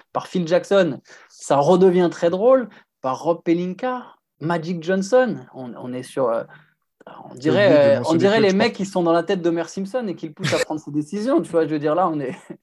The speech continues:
Speaker 1: <laughs> c'est quand même, c'est, c'est, c'est, c'est du lourd, quoi. Ah
Speaker 2: Ouais,
Speaker 1: bon ?
Speaker 2: compli-, compliqué. Donc, deux mille vingt-deux, effectivement, pas grosse cuvée pour, euh, pour les, pour les Lakers. À tel point qu'au bout d'un moment, la, la question qui se posait, qui faisait le plus de buzz sur la fin de saison, c'était de savoir si, euh,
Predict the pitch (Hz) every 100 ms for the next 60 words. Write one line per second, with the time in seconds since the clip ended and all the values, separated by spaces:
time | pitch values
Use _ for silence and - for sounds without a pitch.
0 | - 214 - - 175 - 180 165 160 -
1 | 147 143 135 135 135 _ _ _ _ 143
2 | 135 165 165 151 147 147 147 220 269 -
3 | 156 127 _ _ _ _ - - - -
4 | _ _ _ _ _ - _ _ - 147
5 | 131 - 151 170 - 160 147 165 180 147
6 | 131 143 156 147 156 165 170 147 - 143
7 | 147 143 131 160 151 165 - 147 151 147
8 | 127 117 117 110 110 - 123 123 120 127
9 | 123 127 120 180 175 127 135 131 170 165
10 | 127 123 127 135 156 160 117 117 120 131
11 | - - - 151 143 165 135 123 120 156
12 | 139 143 165 - 123 - 131 139 135 156
13 | - 110 135 135 156 - 135 110